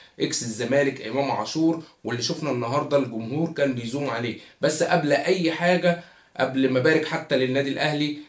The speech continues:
لازم أقول هارد لك لنادي الزمالك. عمل مباراة جيدة من ناحية الاستحواذ،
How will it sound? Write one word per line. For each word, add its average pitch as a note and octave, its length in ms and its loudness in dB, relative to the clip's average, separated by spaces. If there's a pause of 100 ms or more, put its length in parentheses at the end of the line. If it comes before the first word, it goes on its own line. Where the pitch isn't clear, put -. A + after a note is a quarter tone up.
(100)
لازم D3 380 6
أقول D#3+ 420 4
هارد C3+ 220 2
لك D3 320 0 (320)
لنادي C3 240 2
الزمالك. C#3+ 520 0 (260)
عمل D#3 260 6
مباراة B2+ 360 2
جيدة C3 380 2
من A2 120 -8
ناحية C3+ 300 -2
الاستحواذ، C3+ 600 -2